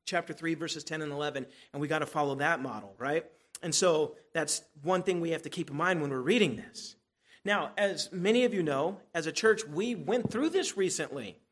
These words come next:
We shared this with our members, but I think it's a good idea to share it with our regular attenders since you worship here regularly, right?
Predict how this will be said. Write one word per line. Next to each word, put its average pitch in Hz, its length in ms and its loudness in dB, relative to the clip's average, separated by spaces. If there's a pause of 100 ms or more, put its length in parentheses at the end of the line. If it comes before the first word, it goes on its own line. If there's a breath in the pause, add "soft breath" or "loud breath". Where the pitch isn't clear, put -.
(340 loud breath)
We 185 320 4
shared 220 340 6
this 214 200 4
with 202 120 6
our 156 120 4
members, 208 680 4 (240 soft breath)
but 185 100 0
I 196 40 2
think 214 200 4
it's 220 140 2
a 196 60 4
good 196 160 4
idea 185 320 4
to 185 80 2
share 180 260 4
it 175 100 0
with 180 160 -2
our 151 120 2
regular 160 400 4
attenders 165 460 2
since 156 380 0 (400 soft breath)
you 151 140 -4
worship 156 380 2
here 151 180 2
regularly, 147 600 2
right? 147 340 -2